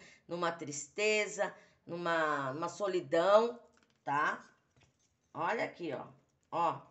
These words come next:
Pensando realmente, tá? No que fez pra vocês, porque tinha uma casa, né? Tinha uma, tinha a boa sorte do lado, né?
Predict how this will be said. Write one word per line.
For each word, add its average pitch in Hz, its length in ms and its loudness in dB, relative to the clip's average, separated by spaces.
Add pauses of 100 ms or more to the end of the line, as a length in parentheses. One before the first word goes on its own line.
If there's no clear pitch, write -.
(1160)
Pensando 262 840 2
realmente, 208 960 0 (120)
tá? 196 360 -2 (460)
No 214 180 -10
que 285 180 -4
fez 262 380 2
pra 247 160 -4
vocês, 208 580 -4
porque 233 240 -8
tinha 240 240 -4
uma 254 180 -2
casa, 202 540 0
né? 196 320 -4 (840)
Tinha 196 240 -12
uma, 180 280 -4
tinha 196 300 -6
a 175 40 -4
boa 185 240 2
sorte 190 500 0
do 170 140 -8
lado, 180 420 4
né? 180 280 -6